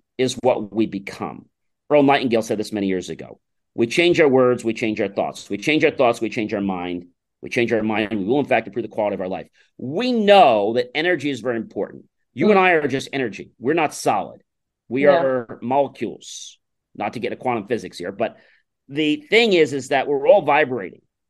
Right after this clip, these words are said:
Speaker 1: And so we're all energy. And with us all being energy, our thoughts and energy are very important. Wherever our thoughts are going,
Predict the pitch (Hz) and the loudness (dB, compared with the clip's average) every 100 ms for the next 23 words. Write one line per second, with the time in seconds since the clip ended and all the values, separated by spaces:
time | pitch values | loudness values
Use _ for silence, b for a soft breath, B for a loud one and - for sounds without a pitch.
0 | - 123 127 135 135 147 165 202 208 - | -14 -12 -4 -2 0 6 8 8 6 0
1 | 151 170 151 - - _ _ _ - 151 | -2 0 0 -4 -18 _ _ _ -6 -4
2 | 160 180 247 226 208 180 170 170 160 120 | 0 2 2 4 2 2 -2 0 -4 -4
3 | 104 98 _ _ _ 143 156 156 - 165 | -12 -14 _ _ _ 2 2 0 -2 0
4 | 180 - 202 160 160 143 139 120 123 120 | 0 0 -2 -2 -2 -2 -2 -2 -4 -4
5 | - 107 - - _ _ - 147 175 190 | -6 -10 -10 -20 _ _ -4 -2 0 4
6 | 240 220 196 - 196 190 180 - - - | 6 6 2 -4 0 0 -2 -6 -14 -14
7 | - _ - 139 175 131 104 117 | -20 _ -6 0 4 4 2 -8